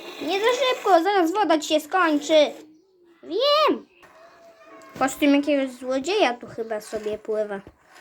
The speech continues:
Ale czemu ta woda jest taka brudna? No nie wiem, chyba będzie trzeba zrobić jakąś oszczyszczalnię wodną w następnej aktualizacji.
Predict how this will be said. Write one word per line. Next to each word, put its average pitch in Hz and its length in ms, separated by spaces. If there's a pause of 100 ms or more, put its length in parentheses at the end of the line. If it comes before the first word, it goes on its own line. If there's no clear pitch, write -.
(160)
Ale 202 140
czemu 311 280
ta 392 140
woda 403 220
jest - 180
taka 427 200 (220)
brudna? 220 560 (2500)
No 381 260
nie 330 180
wiem, 240 180
chyba 277 220
będzie 262 240
trzeba 262 280
zrobić 254 280
jakąś 262 320
oszczyszczalnię 247 800
wodną 202 440
w 202 80
następnej 208 480
aktualizacji. 220 880